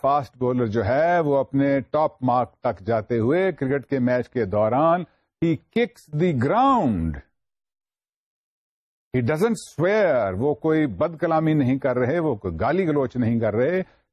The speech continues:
He kicks the ground۔ He is not looking into any one person۔ He is not taking the name of any one person۔ He is just stamping his feet, kicking the ground۔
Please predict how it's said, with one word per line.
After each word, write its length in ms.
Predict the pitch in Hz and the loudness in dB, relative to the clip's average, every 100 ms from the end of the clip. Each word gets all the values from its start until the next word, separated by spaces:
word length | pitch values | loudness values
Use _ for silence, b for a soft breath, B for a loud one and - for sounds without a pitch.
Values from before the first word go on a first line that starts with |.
| - | -4
He 160 | 165 175 - - | 0 0 -2 -2
kicks 260 | 233 233 - 131 | -2 -4 -8 -4
the 120 | 135 107 | -2 0
ground۔ 580 | 175 247 196 117 82 76 - _ _ _ _ _ _ - | 2 2 2 0 -4 -8 -12 _ _ _ _ _ _ -2
He 80 | 131 | 0
is 120 | 110 | 0
not 320 | 123 226 233 | 0 0 0
looking 400 | 185 190 196 196 190 | 0 0 0 2 2
into 520 | 160 170 165 160 160 - _ _ _ _ _ - | 2 2 2 0 -2 -8 _ _ _ _ _ -4
any 200 | 147 160 139 | 0 2 2
one 160 | 135 123 | 0 0
person۔ 460 | 151 165 190 185 180 | 0 0 0 -2 0
He 140 | 131 139 | 0 0
is 120 | 104 123 | 0 0
not 100 | 208 - _ 175 | 0 -2 _ -2
taking 240 | 170 165 | 0 0
the 140 | 113 98 | 2 2
name 140 | 156 214 | 2 0
of 60 | 165 151 | 0 0
any 120 | 147 | 2
one 140 | 139 131 | 0 0
person۔ 380 | 139 139 135 | -2 0 0
He 120 | 117 127 | 0 0
is 80 | 92 - | -4 -4
just 200 | 170 170 - _ _ _ _ _ _ _ _ _ _ _ _ _ _ | -2 -4 -10 _ _ _ _ _ _ _ _ _ _ _ _ _ _
stamping 460 | 202 214 185 196 170 | -2 -2 0 0 2
his 160 | 170 123 - | 0 -4 -4
feet, 240 | 240 262 120 _ - | 0 0 0 _ -4
kicking 300 | 208 202 190 | -2 0 0
the 100 | 170 | 0
ground۔ 240 | 160 165 | 0 0